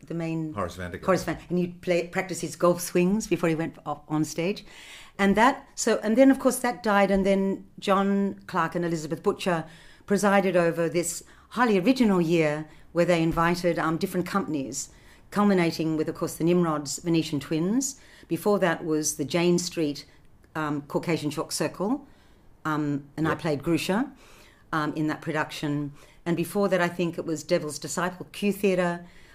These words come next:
Speaker 1: I think the ensemble did Morning Becomes Electra, and Bobby Lewis came over from the States to do it. And the first production, um, I probably left out a theatre company, but then I think they wanted that to continue, but the Australia Council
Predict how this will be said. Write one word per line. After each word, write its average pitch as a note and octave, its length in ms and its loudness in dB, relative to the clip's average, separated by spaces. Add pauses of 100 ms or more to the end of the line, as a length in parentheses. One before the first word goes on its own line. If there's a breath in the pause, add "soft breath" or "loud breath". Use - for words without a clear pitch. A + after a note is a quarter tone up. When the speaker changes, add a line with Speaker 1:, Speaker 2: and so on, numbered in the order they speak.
(100)
Speaker 1:
I - 20 -10
think G#3 180 -2
the E3+ 100 2
ensemble F3 520 2
did D#3 220 0
Morning D#3+ 260 2
Becomes D#3+ 380 -2
Electra, D#3+ 400 -4
and D3+ 100 -2
Bobby D3+ 220 -2
Lewis D#3+ 260 2
came D3+ 240 -2
over D3 220 -4
from D3 420 -6 (300 loud breath)
the - 80 -6
States D#3+ 380 -2
to F3 100 -2
do D#3+ 220 2
it. F3 120 -2 (540 loud breath)
And E3+ 120 0
the F3 60 0
first G#3+ 440 -2
production, G3 840 -2 (420 loud breath)
um, D#3+ 400 -2
I D3+ 60 -6
probably E3 240 -6
left D#3 220 -6
out D#3 120 -2
a D3 60 -4
theatre D#3+ 240 -2
company, D#3+ 380 -6 (160 loud breath)
but F#3 180 -2
then A#3 420 4 (540 loud breath)
I G3 60 -4
think C4+ 240 4
they A3 100 2
wanted G#3 380 -2
that F#3+ 220 -4
to F#3+ 80 -10
continue, F#3 580 0
but E3 180 -6 (240)
the D#3+ 100 -8
Australia F3+ 540 0
Council D#3 840 -4